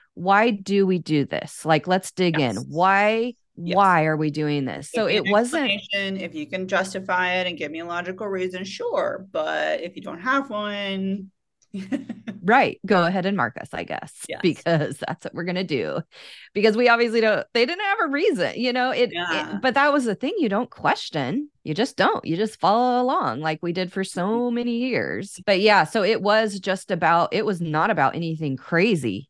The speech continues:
Speaker 1: Nothing, like, nothing serious and, like, nothing even biblical, I don't think, you know, it was more
Speaker 2: Yeah.
Speaker 1: like the rule side of things. So, but that was really hard on my family, I know. And
Speaker 2: Yeah.
Speaker 1: it was really sad, but that's,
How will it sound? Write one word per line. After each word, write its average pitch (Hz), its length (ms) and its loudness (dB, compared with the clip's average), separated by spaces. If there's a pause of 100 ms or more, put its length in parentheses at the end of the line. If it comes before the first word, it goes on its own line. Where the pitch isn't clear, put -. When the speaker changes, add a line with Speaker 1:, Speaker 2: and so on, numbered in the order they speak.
(120)
Speaker 1:
Nothing, - 500 0
like, 175 220 0
nothing 190 400 -2
serious 175 680 -2
and, 151 280 -4
like, 135 340 -2 (1120)
nothing 165 360 0
even 123 200 0
biblical, 123 500 -2
I 78 80 -2
don't 82 220 -10
think, - 280 -8
you 160 60 2
know, 135 260 0
it 107 100 -2
was 165 220 -2
more 208 220 6
Speaker 2:
Yeah. 226 120 4
Speaker 1:
like - 340 4 (440)
the 170 140 -2
rule 175 240 -2
side 147 260 0
of 131 100 -4
things. 135 540 -4 (140)
So, 165 460 2
but 190 180 -4
that 247 120 4
was 247 160 2
really 185 340 0
hard 165 260 0
on 156 60 -4
my 147 180 -2
family, 135 380 -4
I 131 80 -2
know. 135 480 0
And 131 520 0 (360)
Speaker 2:
Yeah. 151 280 -14
Speaker 1:
it 202 60 2
was 202 140 2
really 180 160 0
sad, - 460 0
but 240 140 0
that's, 311 280 0